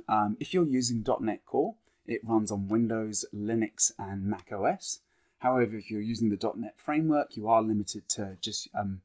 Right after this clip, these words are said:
using Windows or building applications on Windows using the M L dot net A P I.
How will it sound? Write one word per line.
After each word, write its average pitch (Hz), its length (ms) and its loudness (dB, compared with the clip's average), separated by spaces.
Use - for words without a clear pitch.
using 101 380 -2
Windows 101 480 -2
or 98 160 -2
building 107 360 4
applications 98 560 -6
on 98 200 -4
Windows 95 340 -6
using 98 260 -4
the 101 120 -4
M 98 120 -4
L 98 140 -12
dot - 160 -10
net 101 160 -14
A 98 120 -16
P 107 200 -6
I. 92 120 -2